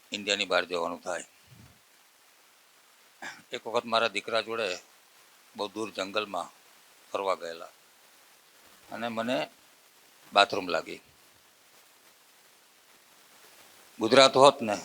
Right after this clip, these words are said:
વડોદરા હોત ને, તો કદાચ જાહેર માર્ગમાં અથવા તો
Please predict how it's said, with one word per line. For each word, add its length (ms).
વડોદરા 360
હોત 260
ને, 220
તો 80
કદાચ 300
જાહેર 300
માર્ગમાં 560
અથવા 260
તો 320